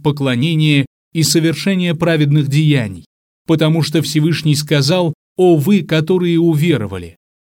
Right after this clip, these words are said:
бойтесь Аллаха и ищите пути приближения к Нему». Сура Трапеза, аят тридцать пятый.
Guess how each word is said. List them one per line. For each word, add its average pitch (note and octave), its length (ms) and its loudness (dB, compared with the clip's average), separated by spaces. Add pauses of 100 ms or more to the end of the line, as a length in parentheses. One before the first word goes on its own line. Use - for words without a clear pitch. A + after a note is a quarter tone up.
(100)
бойтесь C3 540 0
Аллаха C#3+ 720 0 (240)
и E3 220 0
ищите G3+ 480 -2
пути D3+ 520 -2 (120)
приближения C3 840 0
к - 120 -20
Нему». F2+ 340 -10 (340)
Сура A2 420 -4
Трапеза, C3+ 720 -2 (220)
аят C#3+ 480 0
тридцать B2+ 500 -4
пятый. F2 460 -8